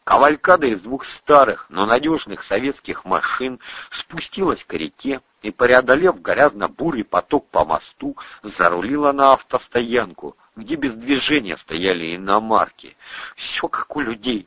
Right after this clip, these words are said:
отметил армеец с кривой улыбкой. "Старики вкалывают, молодежь прохлаждается. Кто считает, что я не прав,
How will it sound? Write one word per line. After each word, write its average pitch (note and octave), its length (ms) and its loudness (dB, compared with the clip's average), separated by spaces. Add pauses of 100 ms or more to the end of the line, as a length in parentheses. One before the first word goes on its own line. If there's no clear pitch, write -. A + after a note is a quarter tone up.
(140)
отметил F2+ 640 0
армеец F#2+ 420 -6
с - 40 -20
кривой F#2+ 460 -4
улыбкой. F#2 640 -10 (180)
"Старики - 540 -10
вкалывают, E3 680 2 (260)
молодежь C3 400 -2
прохлаждается. C#3+ 1000 0 (280)
Кто - 260 -2
считает, D#3 560 -2
что - 200 -6
я A2 120 -2
не B2+ 120 -8
прав, F3+ 340 4